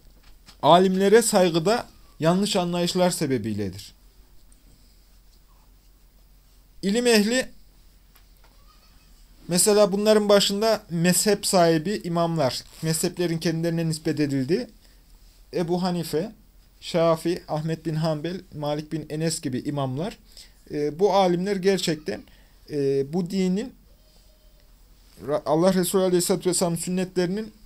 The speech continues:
ortaya çıkması için ciddi manada çalışmış kimseler. Bu yolda en çok eziyeti de çekmiş kimseler. Fakat onlar masum olmadıkları için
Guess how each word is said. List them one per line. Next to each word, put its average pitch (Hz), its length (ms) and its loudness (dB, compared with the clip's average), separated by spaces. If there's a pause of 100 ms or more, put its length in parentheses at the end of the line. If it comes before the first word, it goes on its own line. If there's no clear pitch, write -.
(140)
ortaya 160 340 2
çıkması 190 360 -2
için - 240 -10 (200)
ciddi 180 320 -4
manada 185 380 -2
çalışmış 175 500 -2
kimseler. 104 640 -6 (1300)
Bu 190 100 4
yolda 208 460 6 (440)
en 214 220 2
çok 233 280 0
eziyeti 185 440 2
de 185 100 4
çekmiş 135 360 -2
kimseler. 101 680 -8 (4000)
Fakat 247 600 2
onlar 214 340 2
masum 208 480 0
olmadıkları 180 640 4
için - 380 -4